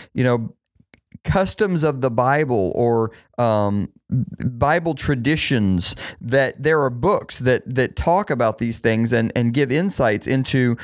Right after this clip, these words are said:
uh, customs of the Bible and, and traditions of the Bible. And those are a good resource to have handy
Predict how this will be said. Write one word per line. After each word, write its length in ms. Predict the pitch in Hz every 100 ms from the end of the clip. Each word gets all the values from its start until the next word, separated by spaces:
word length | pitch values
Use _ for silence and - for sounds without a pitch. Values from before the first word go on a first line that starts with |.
| - -
uh, 380 | 117 110 107 98
customs 540 | 139 143 - 131 117
of 100 | 117
the 80 | 110
Bible 500 | 117 110 110 113 104
and, 220 | 98 98 - -
and 160 | 113
traditions 500 | 107 123 127 - 117
of 140 | 110 101
the 80 |
Bible. 380 | 101 101 101 110
And 100 | 113
those 160 | 143 170
are 80 | 156
a 80 |
good 180 | 127 170
resource 480 | 127 143 156 139 120
to 80 | 123
have 200 | 120 113
handy 540 | 151 190 226 143 117